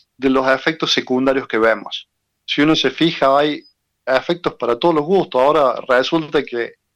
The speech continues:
ah, que el, y, y encima le echan la culpa al virus. O sea, el, el virus, o sea, ya no da abasto de las funciones que tiene. O sea,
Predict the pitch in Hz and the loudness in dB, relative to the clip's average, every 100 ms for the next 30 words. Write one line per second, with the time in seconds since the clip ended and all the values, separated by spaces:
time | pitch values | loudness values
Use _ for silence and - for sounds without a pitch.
0 | _ _ _ _ - 117 117 - 123 113 | _ _ _ _ -12 -8 -8 -4 -2 -2
1 | 113 - - 131 135 143 - 214 160 156 | -6 -12 -4 -2 0 -2 0 0 0 0
2 | 151 127 143 135 156 180 143 131 - 127 | -2 -2 -2 -2 -2 0 0 -2 -2 -2
3 | 123 135 120 156 190 160 123 - 135 139 | -4 -8 -2 2 2 2 0 0 0 2
4 | 160 151 151 160 156 - 113 113 123 131 | 2 2 2 2 0 -2 -2 -2 -4 -2
5 | 156 143 117 - 135 110 - 127 | -2 -4 -6 -2 -2 -2 -2 -2